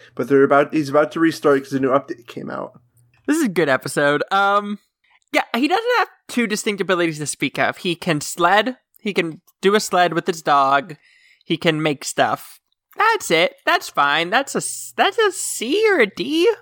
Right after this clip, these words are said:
Speaker 1: Um, he's like, okay. <clears throat> I'm good. I think I said it before in Standoff that a normal human is, like, a C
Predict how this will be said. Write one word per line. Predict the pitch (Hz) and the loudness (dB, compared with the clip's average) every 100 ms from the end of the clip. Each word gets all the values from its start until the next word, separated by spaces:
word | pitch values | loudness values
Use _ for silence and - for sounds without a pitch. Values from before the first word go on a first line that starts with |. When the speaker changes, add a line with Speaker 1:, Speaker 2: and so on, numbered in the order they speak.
| _ _ _ _ _ | _ _ _ _ _
Speaker 1:
Um, | 247 285 302 294 262 | 2 4 2 0 -4
he's | 226 262 277 | -4 -2 0
like, | 269 - - | -2 -2 -6
okay. | - 160 139 139 _ | -2 -2 -4 -8 _
<clears throat> | - - - 143 _ _ _ - | -4 -4 -6 -14 _ _ _ -2
I'm | 190 | -2
good. | 220 - - | -2 -4 0
I | 196 | 0
think | 202 240 | 2 -2
I | |
said | 311 262 | 0 0
it | 196 | 0
before | 165 - 151 | -2 2 2
in | 139 | 2
Standoff | - 127 127 131 127 | -2 -4 -4 -6 -8
that | 139 139 131 - - _ | -4 0 0 -4 -10 _
a | 147 | -2
normal | 143 151 160 170 160 | 4 6 6 6 0
human | - 147 147 135 | 0 2 2 2
is, | 117 131 | 0 -2
like, | 139 123 | -2 -2
a | 127 135 | -4 -8
C | - 135 123 117 | -4 -4 -4 -8